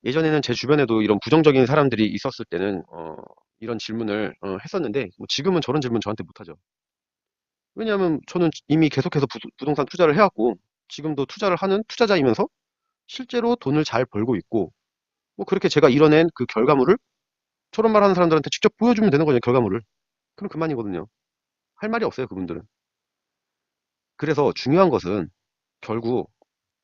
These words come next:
내가 시작을 해서 경험하고 결과물을 만들어서 남들에게 보여주면 그 부정적인 사람들도 결국엔 나에게 더 이상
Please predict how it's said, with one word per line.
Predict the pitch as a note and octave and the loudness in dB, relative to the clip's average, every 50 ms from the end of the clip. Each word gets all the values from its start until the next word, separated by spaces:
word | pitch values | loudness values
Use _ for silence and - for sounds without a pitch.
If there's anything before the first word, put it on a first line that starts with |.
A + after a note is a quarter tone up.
| _ _ _ _ | _ _ _ _
내가 | _ F2+ A2+ C3+ D3+ C3+ | _ -4 -2 0 0 -2
시작을 | - - G3 B3+ B3+ G3+ C#3+ D3 | -2 0 0 2 2 2 0 0
해서 | F#3+ F3+ D#3+ D#3 D#3 A#2 - - | -2 0 0 0 0 0 -2 -6
경험하고 | - G#2 A2 C#3+ E3+ D#3 C3 G#2 F#2 A2 B2+ G2+ - _ _ _ _ _ _ _ _ _ _ _ _ _ _ _ _ _ _ | -4 0 2 4 4 4 2 0 2 0 0 0 -2 _ _ _ _ _ _ _ _ _ _ _ _ _ _ _ _ _ _
결과물을 | - - G#2+ B2 D#3+ F3 F3 E3 D3+ D#3+ E3 | -8 -6 -2 0 2 2 2 0 0 0 0
만들어서 | C#3+ F2+ E2 F#2+ A2+ C3 A#2 F2 - A#2+ G#2 E2+ - _ _ _ _ _ | 0 -2 -2 -4 -2 -2 -2 0 0 -2 -2 -2 -6 _ _ _ _ _
남들에게 | - - F2+ A#2 C3+ D3 F3+ E3+ D3 B2+ C#3+ - - | -12 -10 -8 -6 -2 0 0 0 0 0 -2 -2 0
보여주면 | A#2 B2 C#3+ A#2+ G2 G2 A2 G#2 E2+ - - _ _ _ _ _ _ _ | 2 2 2 2 2 2 0 0 -2 -4 -10 _ _ _ _ _ _ _
그 | _ - D#3+ | _ -14 -12
부정적인 | - - B2 D#3+ G3+ A3+ G#3+ G3+ F#3+ F3+ | -12 -4 0 0 2 2 2 2 0 2
사람들도 | D3+ D#3+ D3 C#3 A#2+ A2+ C3 E3 | 2 2 0 0 0 0 -2 -2
결국엔 | - - G2 F#2+ G2+ G2 C3 D#3+ | -2 -4 -6 -6 -4 -2 0 0
나에게 | C#3+ - - F2 F#2+ A#2 C#3+ - | 0 0 -2 -2 0 0 -2 -2
더 | - F2+ | -2 -4
이상 | F2+ - C3 D#3 | -4 -2 -2 -4